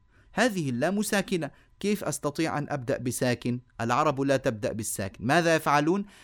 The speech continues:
استجلبوا للام همزة الوصل متمثلة في صورة الألف. ها، هنا، هنا ال-، الكلام، متمثلة في صورة الألف لتخدم اللام، فصرت أقول ال.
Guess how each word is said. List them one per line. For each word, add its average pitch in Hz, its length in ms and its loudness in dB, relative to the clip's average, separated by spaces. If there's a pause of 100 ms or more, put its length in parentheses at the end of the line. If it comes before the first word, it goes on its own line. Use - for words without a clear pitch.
(220)
استجلبوا 120 960 -2
للام 120 580 0 (240)
همزة 156 420 2
الوصل 120 600 0
متمثلة 127 840 -4
في 120 200 -6
صورة 131 420 -2
الألف. 101 520 -8 (1040)
ها، 90 640 -4
هنا، 127 260 -2
هنا 135 340 -4 (140)
ال-، 107 180 -6
الكلام، 95 460 -8 (340)
متمثلة 135 600 -2
في 139 300 -6
صورة 160 340 -2
الألف 104 420 -6 (280)
لتخدم 180 880 -2 (280)
اللام، 117 440 -2 (260)
فصرت 170 420 -2
أقول 180 500 0 (400)
ال. 139 600 10